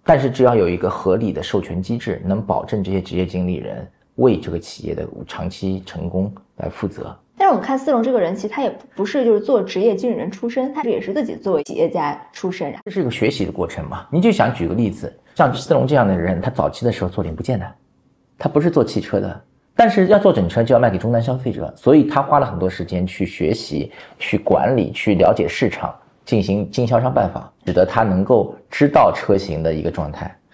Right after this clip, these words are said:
Speaker 1: 而且他也有他的东风，因为通用是一个财团主导的公司，所以创始人是没有太大的影响力的。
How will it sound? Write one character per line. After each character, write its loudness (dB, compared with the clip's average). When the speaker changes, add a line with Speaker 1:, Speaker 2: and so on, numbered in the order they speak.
Speaker 1:
而 6
且 4
他 4
也 4
有 4
他 -2
的 -2
东 0
风， -2
因 2
为 2
通 2
用 4
是 -2
一 0
个 2
财 -2
团 -2
主 -4
导 -2
的 -10
公 -8
司， -12
所 4
以 4
创 2
始 -4
人 0
是 0
没 2
有 6
太 -4
大 2
的 -2
影 -2
响 -6
力 -2
的。 -8